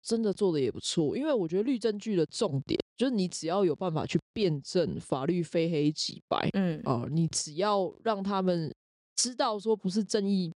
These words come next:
Speaker 1: 必胜，它有太多现实面的东西，
Speaker 2: 嗯。
Speaker 1: 然后法律有它的极限性。
Speaker 2: 嗯。
Speaker 1: 像那个陈柏云嘛，他代表的就是那种绝对正义，这种超浪漫。
Speaker 2: 嗯哼。
Speaker 1: 然后方针代表的就是说法律它的极限可以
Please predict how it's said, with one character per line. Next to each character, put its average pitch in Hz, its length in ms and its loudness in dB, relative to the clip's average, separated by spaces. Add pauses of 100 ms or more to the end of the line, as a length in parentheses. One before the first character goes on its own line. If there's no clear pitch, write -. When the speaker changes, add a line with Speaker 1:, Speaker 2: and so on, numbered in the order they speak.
(140)
Speaker 1:
必 196 160 2
胜， 175 440 0
它 202 180 0
有 185 120 2
太 196 240 0
多 170 200 2
现 170 240 0
实 135 180 -6
面 147 320 0
的 60 320 0 (120)
东 151 220 0
西， 196 220 0
Speaker 2:
嗯。 147 200 -2
Speaker 1:
然 131 120 -4
后 156 160 2
法 139 200 -6
律 156 80 2
有 139 120 0
它 139 180 -2
的 139 80 2
极 - 240 -2
限 - 300 -2
性。 - 240 0 (100)
Speaker 2:
嗯。 190 240 2 (340)
Speaker 1:
像 226 240 0
那 202 120 0
个 151 260 0
陈 165 200 -2
柏 170 280 2
云 147 160 -2
嘛， 139 320 -2
他 196 80 -4
代 220 200 0
表 160 180 0
的 147 60 -2
就 180 100 2
是 196 120 2
那 185 80 2
种 147 180 -4
绝 190 320 0
对 240 260 2
正 233 300 -2
义， 233 120 -4
这 214 100 2
种 185 140 0
超 190 280 0
浪 196 160 2
漫。 175 260 0 (180)
Speaker 2:
嗯 196 140 4
哼。 180 320 0
Speaker 1:
然 185 100 0
后 233 140 4
方 240 320 -2
针 240 220 0
代 226 160 2
表 147 200 0
的 139 120 -2
就 175 160 2
是 170 160 0
说 160 260 2
法 147 300 -2
律 175 320 2 (280)
它 226 120 2
的 208 80 4
极 165 240 -6
限 180 260 2
可 165 120 -2
以 156 200 2